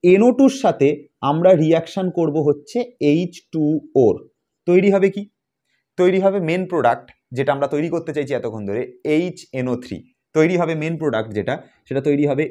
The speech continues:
এইচ এন ও থ্রি। আর তার সাথে আরেকটা জিনিস তৈরি হবে, সেটা হচ্ছে ফের এনও তৈরি হবে, ফের এনও তৈরি হবে। তাহলে দেখো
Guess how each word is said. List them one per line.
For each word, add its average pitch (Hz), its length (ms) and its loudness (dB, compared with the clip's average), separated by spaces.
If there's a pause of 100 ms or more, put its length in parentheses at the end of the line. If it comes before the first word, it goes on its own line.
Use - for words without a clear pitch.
(160)
এইচ 165 380 -2 (200)
এন 143 340 0 (180)
ও 135 120 4 (340)
থ্রি। 127 340 -6 (220)
আর 135 120 -4 (100)
তার 165 100 2
সাথে 180 200 -4
আরেকটা 175 200 0
জিনিস 180 280 -4
তৈরি 143 220 0
হবে, 139 140 0
সেটা - 180 -6
হচ্ছে 139 160 -6 (180)
ফের 175 200 0 (180)
এনও 135 240 -2
তৈরি 101 320 0
হবে, 92 200 -6 (380)
ফের 165 340 -2
এনও 123 200 -4
তৈরি 92 280 -4
হবে। 87 180 -10 (460)
তাহলে 196 160 4
দেখো 190 240 4